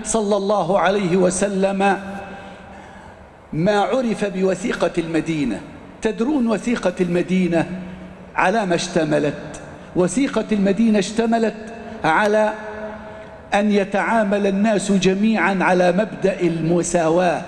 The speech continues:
ومبدأ العدالة، ومبدأ النصرة، ومبدأ لي ما لك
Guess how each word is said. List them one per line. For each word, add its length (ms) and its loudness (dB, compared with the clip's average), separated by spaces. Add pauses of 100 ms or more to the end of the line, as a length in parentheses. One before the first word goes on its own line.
(560)
ومبدأ 540 0
العدالة، 680 2 (600)
ومبدأ 640 2 (640)
النصرة، 600 2 (560)
ومبدأ 580 2 (880)
لي 340 4
ما 240 2
لك 200 0